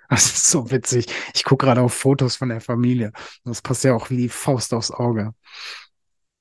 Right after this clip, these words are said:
So, wenn mich was stört, dann sage ich das.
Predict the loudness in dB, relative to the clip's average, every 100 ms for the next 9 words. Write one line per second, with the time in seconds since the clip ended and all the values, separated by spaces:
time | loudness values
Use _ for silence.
0 | _ _ _ -4 2 6 8 8 8 4
1 | 2 2 2 4 4 2 -2 -6 _ _
2 | _ _ _ _ _ 0 2 2 2 4
3 | 4 2 0 -4 -8 -8 -10 -14